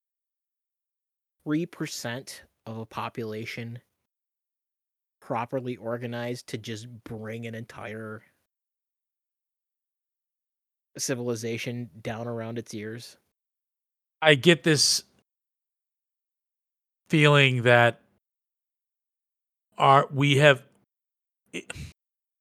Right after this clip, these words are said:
Speaker 2: so the transfer of wealth is just getting faster and faster and bigger and bigger to a smaller amount of people,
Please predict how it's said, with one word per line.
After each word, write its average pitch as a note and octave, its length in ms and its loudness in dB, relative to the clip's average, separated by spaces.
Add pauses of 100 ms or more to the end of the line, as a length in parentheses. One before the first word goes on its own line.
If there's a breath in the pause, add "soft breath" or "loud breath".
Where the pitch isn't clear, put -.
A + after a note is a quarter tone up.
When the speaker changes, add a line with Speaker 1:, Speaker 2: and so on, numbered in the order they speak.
(220)
Speaker 2:
so - 180 0
the D3 140 2
transfer E3+ 600 6
of B2 120 6
wealth B2 460 8
is B2 140 -2
just C3 180 -2
getting A#2 220 0
faster A#2+ 420 2
and A2+ 100 -4
faster A#2 440 2
and G#2+ 180 -2
bigger G#2+ 260 2
and G#2 120 -2
bigger A2 360 0 (840)
to A2 200 2
a A2 40 0
smaller A#2 480 4
amount A2+ 220 6
of G#2+ 100 -4
people, A#2+ 480 6